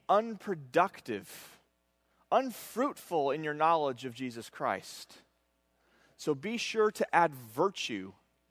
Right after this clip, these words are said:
to your faith." He, he has this list of virtues. They include things like goodness,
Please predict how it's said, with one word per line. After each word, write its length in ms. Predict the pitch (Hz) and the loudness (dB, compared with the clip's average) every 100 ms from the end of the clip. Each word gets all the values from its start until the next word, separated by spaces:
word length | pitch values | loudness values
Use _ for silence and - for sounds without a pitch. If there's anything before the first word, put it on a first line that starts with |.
| _ - | _ -4
to 80 | |
your 100 | 139 | -2
faith." 560 | 113 - 98 - - - _ _ _ _ _ _ _ _ _ - | -2 -2 -4 -4 -14 -20 _ _ _ _ _ _ _ _ _ -8
He, 180 | - 226 180 | -4 -2 8
he 100 | 220 | 12
has 240 | 240 220 | 12 10
this 240 | 208 - - | -2 -2 -8
list 500 | - 139 247 - - | -6 8 8 8 0
of 140 | 165 | -2
virtues. 720 | 139 208 208 - 117 98 - - _ - | 4 4 4 0 -6 -8 -12 -16 _ 8
They 160 | 196 | 8
include 460 | 196 175 233 233 - | 8 2 -4 -4 -2
things 260 | 220 202 | -2 0
like 220 | 180 156 - - _ - 131 | 0 0 -2 -20 _ -20 2
goodness, 840 | 190 202 160 113 - - - - | 8 8 8 -4 -4 -10 -10 -14